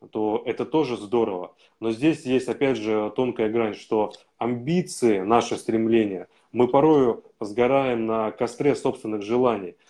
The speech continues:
Мы становимся их заложниками, потому что все равно, когда ты достигаешь хоть какую-то, а, часть успеха, тебя показали по телевизору, первый раз, второй, третий, вот этот наш внутренний человек, он все равно начинает, э, наше тщеславие так подкармливать, да.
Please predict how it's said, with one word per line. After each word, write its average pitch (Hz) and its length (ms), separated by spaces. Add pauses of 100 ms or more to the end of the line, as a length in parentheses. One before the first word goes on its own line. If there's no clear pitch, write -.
(120)
Мы 113 80
становимся 131 500
их 120 380
заложниками, 110 680
потому 131 340
что - 160
все - 240
равно, 117 420 (300)
когда 113 260
ты 139 140
достигаешь 127 580
хоть - 320
какую-то, 104 880 (160)
а, 101 100 (880)
часть 131 220
успеха, 117 460
тебя 123 220
показали 120 440
по 117 140
телевизору, 110 720
первый 110 260
раз, 101 120
второй, 117 280
третий, 127 460 (280)
вот 113 120
этот 110 160
наш 117 220
внутренний 120 360
человек, 135 580 (280)
он 107 120
все 151 140
равно 127 180
начинает, 120 720
э, 104 160
наше 117 240
тщеславие 120 440
так 104 180
подкармливать, 98 680
да. 104 220